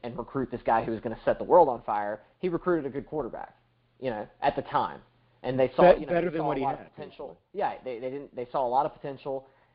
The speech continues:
Speaker 1: and they knew it was better than what they had, and, and then the rest is history.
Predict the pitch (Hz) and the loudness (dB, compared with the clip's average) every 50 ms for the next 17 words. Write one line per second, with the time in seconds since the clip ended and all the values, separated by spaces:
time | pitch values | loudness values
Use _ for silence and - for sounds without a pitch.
0 | _ _ - 123 120 120 117 110 107 101 - 107 113 117 117 127 139 131 113 127 | _ _ -10 -8 -6 -6 -6 -6 -8 -12 -14 -10 -10 -8 -4 -2 -2 -2 -2 -4
1 | 110 - 120 120 127 131 131 135 139 131 156 156 131 120 104 104 107 101 - - | -2 0 0 2 2 2 2 0 -2 0 0 0 0 0 0 2 0 0 -2 -6
2 | - _ _ _ _ - - 113 120 123 120 120 120 117 120 117 - - _ _ | -20 _ _ _ _ -12 -6 -4 -2 0 0 0 0 0 -2 -4 -8 -12 _ _
3 | _ _ _ - - - _ - 131 135 127 123 120 117 131 131 - - 120 - | _ _ _ -20 -20 -20 _ -2 0 0 0 0 0 4 4 4 4 2 -8 -2
4 | - 156 151 - - 110 65 62 | 0 0 0 0 -4 -8 -8 -8